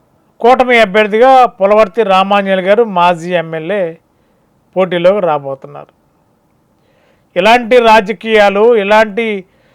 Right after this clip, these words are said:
ఒక కొత్త కొత్త చేరికలు మరికొద్ది రోజుల్లో ఇలాంటి చాలా జరుగుతాయి. ఏ పార్టీలో ఉన్నవారు వేరే పార్టీలోకి వెళ్ళటం, టిక్కెట్లు రాకపోతే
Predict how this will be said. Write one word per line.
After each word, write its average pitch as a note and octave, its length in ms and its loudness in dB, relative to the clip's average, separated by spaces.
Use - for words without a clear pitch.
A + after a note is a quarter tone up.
ఒక F#3 200 -6
కొత్త G3 240 -2
కొత్త G#3 560 0
చేరికలు G3+ 760 0
మరికొద్ది F3+ 460 -4
రోజుల్లో G#3 340 0
ఇలాంటి F#3+ 380 0
చాలా F3 260 2
జరుగుతాయి. F#3+ 500 -4
ఏ G3 140 2
పార్టీలో G#3 500 0
ఉన్నవారు G3+ 580 0
వేరే G3 220 0
పార్టీలోకి G3+ 480 -2
వెళ్ళటం, G3+ 380 -2
టిక్కెట్లు G3 440 -4
రాకపోతే F#3+ 720 -2